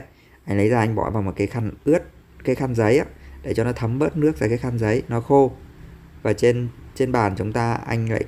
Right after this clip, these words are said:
mua thêm một cái lọ sơn móng tay nữa. Để bảo quản được cái này, các em cần có sơn móng tay nhá.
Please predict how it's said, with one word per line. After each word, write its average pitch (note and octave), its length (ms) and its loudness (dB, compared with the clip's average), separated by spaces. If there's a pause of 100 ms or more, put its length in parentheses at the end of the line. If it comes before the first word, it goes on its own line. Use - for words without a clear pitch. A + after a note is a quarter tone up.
(180)
mua B2+ 260 4
thêm C3 320 2
một G#2 100 0
cái A2 80 2
lọ A#2 140 0
sơn A#2+ 220 0
móng A#2 160 -2
tay B2+ 200 2
nữa. A#2+ 260 2 (560)
Để G#2+ 140 6
bảo F#2 240 4
quản G2+ 280 2
được C3 120 6
cái A#2 140 0
này, A#2+ 180 2
các A2+ 100 0
em B2 100 -2
cần A2+ 200 -2
có G2+ 120 0
sơn B2+ 180 -2
móng A#2 160 -2
tay C3 260 0
nhá. D3+ 200 0